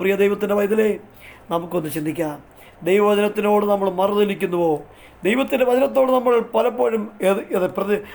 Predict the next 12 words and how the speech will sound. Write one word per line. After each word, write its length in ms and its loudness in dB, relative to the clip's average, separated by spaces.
അതിൻ്റെ 240 0
പ്രതികരണം 560 2
എപ്രകാരമാണ്? 600 -2
ദൈവത്തിന് 320 -4
അനുകൂ-, 280 -4
ദൈവത്തിൻ്റെ 380 -2
വചനത്തിന്, 400 -2
ദൈവത്തിൻ്റെ 460 0
നാമത്തിന് 420 -2
മഹത്വകരമായ 560 0
രീതിയിൽ 300 -4
ദൈവത്തെ, 340 -2